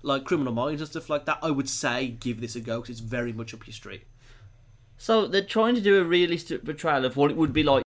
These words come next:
Speaker 2: to be a superhero in the real world. They've gone down and looked at the violence of what a superhero would go through in Daredevil, the kind of relationship and, and, and that kind of deal.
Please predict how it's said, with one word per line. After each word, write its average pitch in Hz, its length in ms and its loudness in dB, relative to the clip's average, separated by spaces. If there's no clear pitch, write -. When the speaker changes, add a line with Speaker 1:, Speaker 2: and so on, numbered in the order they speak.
Speaker 2:
to 139 100 2
be 147 340 6
a 139 60 6
superhero 127 760 0
in 131 200 0
the 131 100 2
real 123 320 0
world. 113 340 2
They've 113 140 -2
gone 127 240 0
down 120 160 2
and 120 160 0
looked 117 180 -4
at - 100 -14
the 131 80 -4
violence 117 580 0
of 110 100 -6
what 110 80 -4
a 110 60 -2
superhero 107 460 -2
would 104 100 -6
go 107 180 -2
through 104 300 -8
in 104 120 -6
Daredevil, 104 520 -2
the 135 80 0
kind 131 280 4
of 113 160 0
relationship 127 920 0
and, 110 280 4
and, 107 220 2
and 107 280 0
that 127 240 -2
kind 120 220 0
of 104 220 -4
deal. 104 360 -2